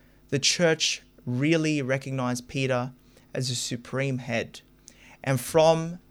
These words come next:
the supreme head, we have the successors, who are the popes, and the bishops who the pope presides over. And then from there,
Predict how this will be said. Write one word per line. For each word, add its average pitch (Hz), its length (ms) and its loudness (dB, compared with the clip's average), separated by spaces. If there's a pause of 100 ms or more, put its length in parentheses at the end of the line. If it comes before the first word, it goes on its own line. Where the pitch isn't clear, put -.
(320)
the 139 80 -6
supreme 139 440 -4
head, 135 320 -6 (800)
we 135 160 4
have 156 440 0 (640)
the 131 100 -6
successors, 147 720 -2
who 139 100 -4
are 131 60 -4
the 120 80 -6
popes, - 720 0 (600)
and 131 160 0
the 123 40 0
bishops 139 560 0
who 131 360 -4
the - 340 -20
pope 139 320 -2
presides 131 420 -4
over. 139 260 -2
And 135 220 -6
then 135 160 -4
from 131 300 -6
there, 143 380 0